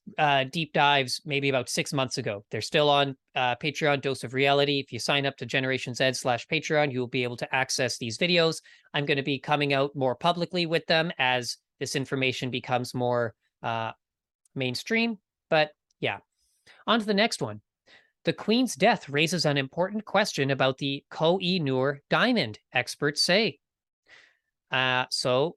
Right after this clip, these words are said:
of course, we know the Queen died, and immediately on Twitter, it was trending the Koh-i-Noor. And that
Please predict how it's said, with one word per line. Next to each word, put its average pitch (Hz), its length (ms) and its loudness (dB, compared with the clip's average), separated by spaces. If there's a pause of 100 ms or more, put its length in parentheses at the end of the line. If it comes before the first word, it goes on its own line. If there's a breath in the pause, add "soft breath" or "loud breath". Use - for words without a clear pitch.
(160)
of 131 140 -10
course, 160 320 0
we 135 80 -4
know 151 180 2
the 143 80 -10
Queen 117 300 -14
died, 185 360 2 (400)
and 139 440 0
immediately 156 560 -2
on 135 400 0 (640)
Twitter, 190 460 2
it 160 60 0
was 170 220 -4
trending 143 420 -2
the 131 240 0
Koh-i-Noor. 156 720 -2 (500)
And 135 320 -2 (540)
that 127 480 0